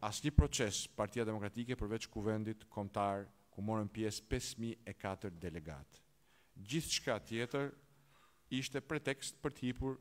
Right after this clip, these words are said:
mbi vetur. Nuk jo marr për keq, se kam hipur gjatë gjithë fushatës, siç keni parë, mbi kafanon e veturës. Kështu që, ë,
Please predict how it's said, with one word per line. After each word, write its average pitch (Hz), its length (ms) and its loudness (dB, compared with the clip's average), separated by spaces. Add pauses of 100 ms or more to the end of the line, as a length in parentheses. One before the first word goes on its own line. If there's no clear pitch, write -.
(100)
mbi 104 260 -2
vetur. 98 380 0 (680)
Nuk 151 160 4
jo 139 120 8
marr 127 180 4
për 104 140 -8
keq, 160 220 -2 (520)
se 185 180 -2
kam 147 200 6
hipur 139 400 0
gjatë 127 240 0
gjithë 147 100 -2
fushatës, 117 480 2
siç - 180 -6
keni 113 160 -2
parë, 107 320 2
mbi 120 160 0
kafanon 101 600 6
e 92 100 -2
veturës. 71 540 -2 (1120)
Kështu 143 260 0
që, 143 140 6
ë, 107 340 0